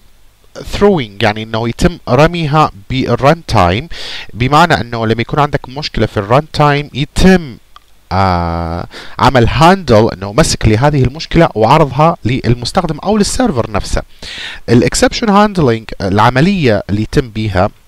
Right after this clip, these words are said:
آه، إنه يمسك بحالات الايرور في الران تايم. طبعا أنت عندك أنواع من ال exception في معظم أوقات اللي لما تشتغل على الويب ابلكيشن،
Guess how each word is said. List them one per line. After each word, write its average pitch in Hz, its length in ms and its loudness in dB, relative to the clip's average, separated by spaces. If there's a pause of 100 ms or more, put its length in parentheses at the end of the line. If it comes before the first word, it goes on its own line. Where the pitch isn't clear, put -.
(1400)
آه، 127 420 4 (100)
إنه 175 480 0
يمسك 190 720 0
بحالات 151 560 0
الايرور 196 360 4
في - 120 -8
الران 147 360 2
تايم. 78 360 -4 (720)
طبعا 190 200 6
أنت 147 160 -4
عندك 135 300 -2 (120)
أنواع 135 420 0 (120)
من 98 280 -12
ال 92 320 0
exception - 600 -4
في 101 1080 -8 (460)
معظم 160 500 4
أوقات 110 400 2 (160)
اللي 110 140 2
لما 107 180 0
تشتغل - 380 -4
على 107 300 2
الويب 104 300 -2
ابلكيشن، - 600 -6